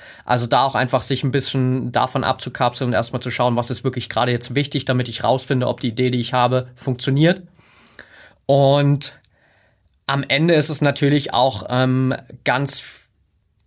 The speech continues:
viel dann wirklich den Mut zu haben, diesen Schritt dann doch irgendwann mal zu gehen.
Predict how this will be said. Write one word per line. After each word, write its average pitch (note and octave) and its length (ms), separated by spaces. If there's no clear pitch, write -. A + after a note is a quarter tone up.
viel D3 500
dann C3+ 200
wirklich C#3 280
den B2+ 140
Mut D#3 220
zu B2+ 180
haben, C#3 260
diesen C3 220
Schritt C#3 280
dann C#3 120
doch C#3 160
irgendwann C3+ 400
mal C3 180
zu - 140
gehen. E3 460